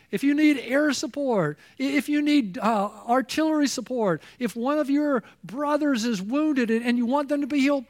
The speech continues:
pray that they could rejoin you in the fight. He gives us prayer, whatever you need to carry out the mission I'm giving you, just ask, and, and I'll give it to you. And that's what leads us to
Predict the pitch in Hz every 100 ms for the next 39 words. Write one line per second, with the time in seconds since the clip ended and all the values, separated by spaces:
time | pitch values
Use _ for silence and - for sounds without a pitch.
0 | - 269 294 294 269 233 254 262 247 185
1 | 175 170 294 226 285 294 285 269 269 262
2 | - 269 269 - - - 277 302 294 269
3 | - 302 302 294 269 277 294 320 311 320
4 | 330 339 330 294 156 131 _ _ - -
5 | - 294 - 311 311 294 269 269 294 -
6 | 269 254 233 247 226 202 170 240 226 202
7 | 190 147 127 - _ - _ _ _ _
8 | _ _ _ _ - 170 190 160 156 151
9 | 156 143 - 131 120 127 135 _ _ _
10 | _ _ _ _ _ _ _ _ _ _
11 | _ - - 180 170 208 359 - 214 190
12 | 175 190 156 165 - - - 175 160